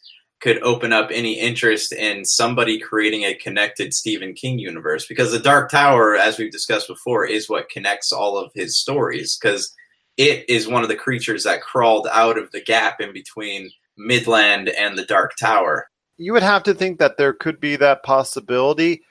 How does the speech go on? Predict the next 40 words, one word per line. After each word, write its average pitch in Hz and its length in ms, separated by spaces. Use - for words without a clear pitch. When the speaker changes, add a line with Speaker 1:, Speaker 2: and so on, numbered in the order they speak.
Speaker 2:
I'm 143 220
hopeful 165 600
that 180 260
it 175 160
is, 170 420
because 156 460
the 160 100
fact 143 360
that 127 280
it 147 120
would 139 260
lead 156 360
into 151 240
something 143 540
larger 143 500
than 127 280
just 143 640
Stephen 135 320
King 131 180
story 127 340
here, 139 320
Stephen 123 320
King 120 200
story 127 320
there. 127 180
They 165 140
are 156 280
all 160 240
interconnected 143 680
in 123 100
some 139 260
form 143 240
or 131 60
fashion. 139 480
I 156 180
would 190 140
like 156 260
to 147 120
see - 260
that. 147 260